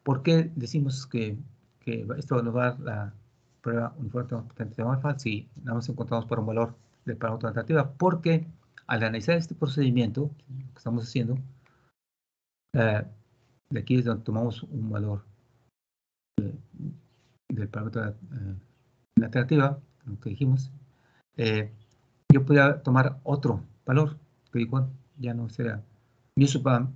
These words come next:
más uno, por ejemplo, o mu sub P, otro que sea, nada más que apa-, que esté en la alternativa, en la hipótesis alternativa que tenemos acá, que sea mayor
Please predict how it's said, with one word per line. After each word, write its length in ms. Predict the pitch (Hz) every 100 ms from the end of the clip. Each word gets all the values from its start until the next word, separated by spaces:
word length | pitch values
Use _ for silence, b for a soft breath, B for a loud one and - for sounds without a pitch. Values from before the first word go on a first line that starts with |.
| -
más 500 | 123 110 - - - _ - - _ _
uno, 300 | 127 120 113
por 140 | 110
ejemplo, 280 | 98 110 - - _ b b b _ _
o 220 | 110 101 104
mu 120 | 127
sub 200 | 131 131
P, 240 | 117 113
otro 300 | 131 127 127
que 80 | 113
sea, 260 | 113 113 - _
nada 140 | 123 104
más 160 | 107
que 80 | 120
apa-, 260 | 104 113 - - _
que 260 | 117 101 98 - _ _ _
esté 180 | 117 -
en 80 | 120
la 60 |
alternativa, 520 | 117 113 107 135 131 - - - -
en 120 | 104
la 60 |
hipótesis 380 | 101 120 101 -
alternativa 440 | - 107 107 113 104
que 80 |
tenemos 400 | - 113 113 -
acá, 240 | 131 - 104 - _ _
que 80 | _
sea 120 | -
mayor 360 | 104 104 113